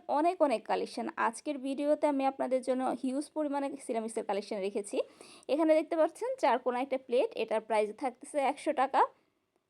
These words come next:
কি নেই আজকের ভিডিওতে? দেখুন, এটা একটা সুন্দর কাপ সেট, এটাও কিন্তু প্রাইস থাকতেছে একশো টাকা করে। নিচে একটা প্লেট দেখলেন, এটার প্রাইসও থাকবে একশো টাকা। এখানে দেখতে পাচ্ছেন আরও একটা কাপ,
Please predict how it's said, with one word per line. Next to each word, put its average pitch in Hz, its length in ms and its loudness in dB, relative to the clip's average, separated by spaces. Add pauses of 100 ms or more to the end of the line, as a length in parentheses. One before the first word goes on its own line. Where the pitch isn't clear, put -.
(320)
কি 330 180 -2
নেই 311 280 2
আজকের 254 440 2
ভিডিওতে? 196 580 -2 (180)
দেখুন, 240 340 -2
এটা 226 220 -4
একটা 254 160 -8
সুন্দর 294 420 2
কাপ 226 280 2
সেট, - 380 0 (100)
এটাও 226 320 -2
কিন্তু 240 260 -8
প্রাইস 233 280 0
থাকতেছে 277 440 -6 (140)
একশো 196 360 0
টাকা - 260 -6
করে। - 220 -14 (560)
নিচে 262 180 -6
একটা 294 160 2
প্লেট 285 300 -2
দেখলেন, 285 320 2
এটার 214 280 4
প্রাইসও 226 300 2
থাকবে 254 320 -2
একশো 262 300 -2
টাকা। 285 260 0 (880)
এখানে 320 440 2
দেখতে 294 260 0
পাচ্ছেন 330 260 0
আরও 226 240 4
একটা 277 280 2
কাপ, 185 220 0